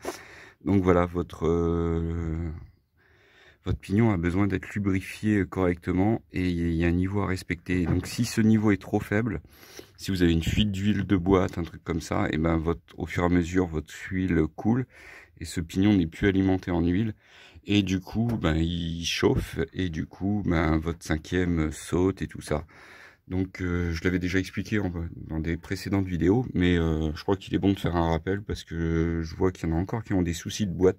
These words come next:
de vitesse sur des J cinq. Et donc surtout, pensez bien à faire votre niveau d'huile de boîte.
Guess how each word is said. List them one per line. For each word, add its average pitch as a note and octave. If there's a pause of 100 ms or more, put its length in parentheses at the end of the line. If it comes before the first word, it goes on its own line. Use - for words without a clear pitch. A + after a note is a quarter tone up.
de -
vitesse F2
sur -
des D#2+
J D#2+
cinq. G#2+ (2750)
Et F#2+
donc F#2+
surtout, F#2
pensez -
bien F2 (200)
à F#2
faire F#2+ (120)
votre F2+
niveau F#2
d'huile G2+
de G#2
boîte. E2+